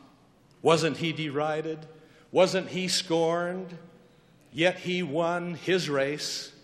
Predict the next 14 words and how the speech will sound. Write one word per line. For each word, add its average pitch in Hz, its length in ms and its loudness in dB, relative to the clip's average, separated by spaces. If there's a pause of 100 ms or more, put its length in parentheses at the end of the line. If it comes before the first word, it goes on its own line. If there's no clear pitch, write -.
(520)
Maybe 190 260 2
John 180 460 2
Hilander 165 560 0
could 160 340 -2
run 160 320 0
and 151 480 -6
win 143 400 -6 (140)
his. 95 720 -6 (680)
And 151 280 0
what 190 300 6
a 110 160 2
race 156 400 2
it 220 160 -2
was. 95 720 -2